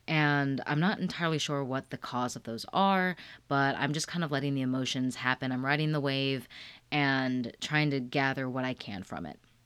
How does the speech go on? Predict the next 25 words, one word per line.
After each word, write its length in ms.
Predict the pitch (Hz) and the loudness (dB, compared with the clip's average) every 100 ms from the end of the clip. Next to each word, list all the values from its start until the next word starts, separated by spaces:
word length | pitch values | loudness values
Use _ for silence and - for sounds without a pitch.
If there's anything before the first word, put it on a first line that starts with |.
| _ _ _ _ _ - | _ _ _ _ _ -10
But 340 | 151 175 135 | -2 0 0
there 140 | 156 147 | 0 0
is 100 | 180 | 0
a 80 | 208 | 0
song 400 | 165 135 127 131 - - - | 0 0 0 -4 -12 -20 -8
that 360 | - 135 127 123 - | 0 2 2 0 -4
I've 180 | 143 | -4
been 120 | 143 143 | -2 -2
listening 320 | 135 139 127 | -2 -4 -4
to 160 | 131 | -4
a 20 | 123 | -4
lot, 440 | 135 175 131 123 | 0 2 2 0
and 120 | 139 | -2
it's 240 | 135 - - | -4 -6 -10
helped 240 | 143 220 - | -8 -6 -2
me 140 | 220 | -4
feel 240 | - 139 135 | -2 -4 -2
better. 240 | 131 135 | -2 -2
It's 120 | 123 | -4
helped 180 | 151 - | -6 -4
me 100 | 151 | -4
feel 260 | - 143 131 | -2 -2 -2
a 20 | |
little 200 | 127 123 | -2 -2
motivated, 760 | 120 131 139 135 135 131 131 | 0 0 0 0 0 0 -4